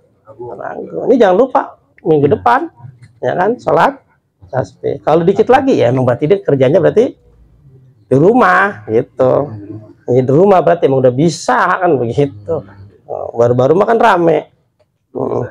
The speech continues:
Speaker 2: ya, belum bisa, masih ragu, masih takut. Ya kan, kayak orang belajar mobil aja kan, kalau nggak di dampingin sama yang bisa kan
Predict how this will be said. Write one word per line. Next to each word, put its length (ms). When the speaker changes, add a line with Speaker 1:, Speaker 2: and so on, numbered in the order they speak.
Speaker 2:
ya, 320
belum 320
bisa, 400
masih 160
ragu, 480
masih 240
takut. 480
Ya 240
kan, 160
kayak 320
orang 80
belajar 240
mobil 320
aja 160
kan, 240
kalau 320
nggak 160
di 80
dampingin 400
sama 160
yang 80
bisa 160
kan 80